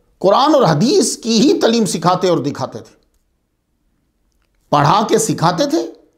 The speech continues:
और करके दिखाते थे। यूं तालीम और तरबियत बचपन ही से शुरू हो जाती। इब्तदाई तालीम शाह नियाज रहमतुल्लाह अलैह को अपने, आपके नाना सैयद सईदुद्दीन चिश्ती रहमतुल्लाह अलैह ने दी।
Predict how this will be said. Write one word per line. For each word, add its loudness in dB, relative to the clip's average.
और 2
करके 0
दिखाते -6
थे। -18
यूं 2
तालीम 0
और 0
तरबियत 0
बचपन -2
ही -2
से -2
शुरू 0
हो -2
जाती। -20
इब्तदाई -2
तालीम -2
शाह 0
नियाज 2
रहमतुल्लाह -2
अलैह 0
को -2
अपने, -4
आपके -4
नाना 0
सैयद -4
सईदुद्दीन -8
चिश्ती -6
रहमतुल्लाह -6
अलैह -14
ने -20
दी। -20